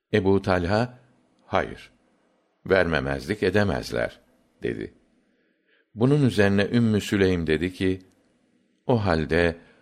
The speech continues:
oğlunu geri alınmış bir emanet bilerek Allah'tan sevap bekle." dedi. Ebu Talha kızarak şöyle dedi: "Cünüp olup kirleninceye kadar beni oyaladın.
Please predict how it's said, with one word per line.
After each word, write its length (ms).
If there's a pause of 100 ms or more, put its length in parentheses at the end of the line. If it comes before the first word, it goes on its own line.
(320)
oğlunu 640
geri 280
alınmış 580
bir 260
emanet 580
bilerek 500 (680)
Allah'tan 580
sevap 720
bekle." 480 (300)
dedi. 320 (760)
Ebu 320
Talha 500
kızarak 560
şöyle 480
dedi: 300 (1300)
"Cünüp 400
olup 360
kirleninceye 760
kadar 420
beni 180
oyaladın. 640